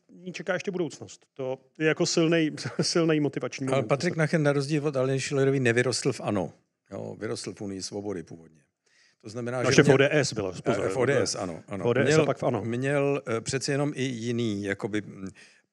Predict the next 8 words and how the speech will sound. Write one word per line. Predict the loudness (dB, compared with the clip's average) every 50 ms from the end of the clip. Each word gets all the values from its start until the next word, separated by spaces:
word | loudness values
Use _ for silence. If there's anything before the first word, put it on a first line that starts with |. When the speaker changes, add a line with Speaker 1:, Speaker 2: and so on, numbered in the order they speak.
| -4 -2
Speaker 2:
politický | -2 -2 -2 -4 -6 -6 -6 -6 -6
cíle, | -6 -2 0 2 4 4 4 2
nebo | 0 -2 -4 -4 -4 -6
jako | -8 -6 -4 -2
následoval | -2 0 0 0 0 0 0 0 2 2 2 2 0
jiný | 0 -4 -4 -6
politický | -6 -6 -8 -8 -8 -10 -10 -10 -10
cíle. | -10 -8 -8 -8 -8